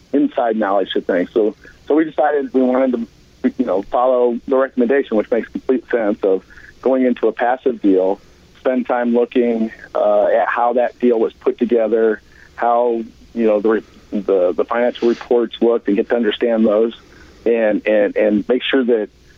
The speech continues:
we, you know, from that higher level, we knew how things should look.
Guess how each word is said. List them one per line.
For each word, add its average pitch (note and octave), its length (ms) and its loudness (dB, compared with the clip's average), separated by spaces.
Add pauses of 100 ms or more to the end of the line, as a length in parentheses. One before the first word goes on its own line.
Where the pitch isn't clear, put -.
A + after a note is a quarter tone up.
(540)
we, - 180 2 (540)
you B2+ 100 0
know, A2 120 2
from A#2 560 -2 (240)
that B2+ 200 0 (280)
higher C3+ 380 -2
level, A#2+ 380 0
we B2 140 2
knew A#2+ 540 4 (760)
how A2+ 240 0
things A2 300 -2
should F2 260 -2
look. D#2+ 320 -2